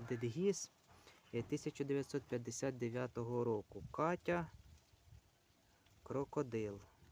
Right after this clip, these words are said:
Отак. Стан ще, е, більш-менш гарний.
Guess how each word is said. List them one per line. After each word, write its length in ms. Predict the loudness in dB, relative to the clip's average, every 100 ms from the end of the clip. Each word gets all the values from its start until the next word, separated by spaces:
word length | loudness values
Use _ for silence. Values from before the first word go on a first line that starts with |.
| -18 -10
Отак. 580 | -8 -8 -10 -10 -14 -20 -20 -20 -20 _ _ _ -20 -20 -20 -20 _ -20 -20 -20 -20 -20 -20 _ _ _ _ _ _ _ -20 -16
Стан 400 | -8 -2 -2 -2
ще, 340 | -4 -2 0 -2 -6
е, 360 | -4 -2 -2 -6 -12 -20 -6
більш-менш 640 | -4 -4 -2 -2 -2 -6 -8
гарний. 540 | -2 -2 -2 -6